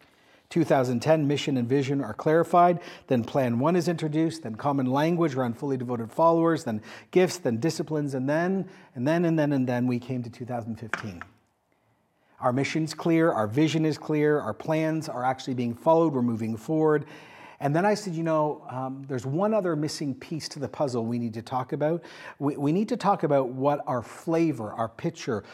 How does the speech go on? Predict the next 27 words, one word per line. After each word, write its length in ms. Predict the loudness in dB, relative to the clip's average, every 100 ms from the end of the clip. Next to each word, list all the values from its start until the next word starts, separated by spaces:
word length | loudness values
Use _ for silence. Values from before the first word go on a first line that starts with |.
| -8
what 120 | 0 0
our 140 | 0
cultural 800 | -4 2 2 2 -2 -2 -2 -8 _ _ -2
vision 340 | -2 0 -4
is 120 | -6
gonna 180 | -8 -10
look 220 | -10 -16
like." 100 | -20 _ _ _ _ _ _ _ _ _ _ _ _ -20 -20 _
It's, 160 | -18 0
uh, 220 | 0 0 -2
interesting 400 | -4 -4 -2 -2
story. 300 | 0 0 0
I, 300 | 2 0 -2
um, 480 | -8 -4 -4 -6 -14 -20 _ _
this 160 | -2 0
summer 260 | 0 -2 -2
we 140 | -4
had 120 | -6
friends 300 | -4 -2 -2
of 120 | -2
ours 360 | -2 -2 -4 -10 -8
come 160 | -4
over 180 | -2 -4
for 200 | -6 -8
dinner. 400 | -4 -4 -4 -8
They, 380 | -6 -6 -4 -4
uh, 160 | -4